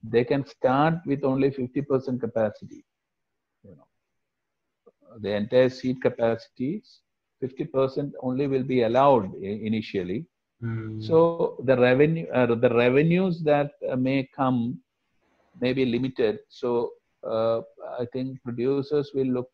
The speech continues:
Speaker 1: forward to making movies for theaters at a specific budget,
Speaker 2: Hmm.
Speaker 1: at least for some time, till it is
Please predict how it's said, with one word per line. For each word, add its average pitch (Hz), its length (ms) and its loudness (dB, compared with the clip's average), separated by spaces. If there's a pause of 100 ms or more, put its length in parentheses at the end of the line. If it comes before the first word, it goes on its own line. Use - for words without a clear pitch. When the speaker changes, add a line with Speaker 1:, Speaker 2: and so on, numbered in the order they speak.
Speaker 1:
forward 127 520 0
to 127 300 -4 (100)
making 127 560 -8
movies 135 360 -2
for 131 120 -10 (120)
theaters 127 500 0 (480)
at 135 80 -10
a 120 60 -2
specific 131 520 -8
budget, 101 540 -6 (1000)
Speaker 2:
Hmm. 107 440 -10
Speaker 1:
at 98 100 -12
least 123 220 -4
for 123 100 -10
some 117 260 -4
time, 101 300 -2 (380)
till 120 180 0
it 120 140 -6
is 104 320 -8